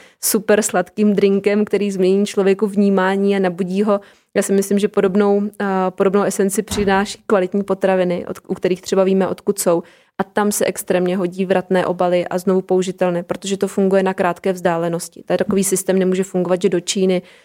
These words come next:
pošleme k naplnění obaly a oni nám je vrátí zpátky.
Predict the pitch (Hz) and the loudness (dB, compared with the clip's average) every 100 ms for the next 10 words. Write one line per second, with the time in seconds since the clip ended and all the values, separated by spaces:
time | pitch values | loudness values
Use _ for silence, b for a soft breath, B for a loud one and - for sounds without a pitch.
0 | B - 190 196 190 190 202 180 202 196 | B -4 0 2 2 2 0 0 2 2
1 | 196 202 175 180 180 185 180 180 180 185 | 4 2 2 2 2 2 2 0 0 0
2 | 180 170 190 - - 175 - 180 | 0 -2 -8 -6 -4 -4 -4 -6